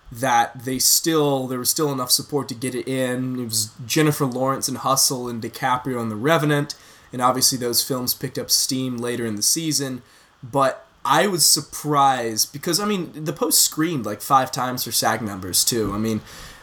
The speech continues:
clearly it was seen, even if it wasn't anywhere nearly as widely seen as some of the other films. They couldn't even get Meryl a nomination.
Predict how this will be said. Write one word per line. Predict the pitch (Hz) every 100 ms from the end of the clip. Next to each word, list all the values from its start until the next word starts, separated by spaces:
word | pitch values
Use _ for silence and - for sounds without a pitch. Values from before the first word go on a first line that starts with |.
| - - 226
clearly | - 285 208 165
it | 156 135
was | 156 160 -
seen, | - 180 170 127 117
even | 127 131
if | 120
it | 120
wasn't | 127 127 120
anywhere | 123 127 120
nearly | 120 117 113
as | 107
widely | 107 117 135 123 117
seen | - 127 113 110 110
as | 104 104
some | 123
of | 110
the | 110
other | 107 101
films. | - 180 190 139 113 - - - -
They | 143
couldn't | - 190
even | 185 156
get | 147 139
Meryl | 123 135 139 90
a | 80
nomination. | 82 82 67 60 - -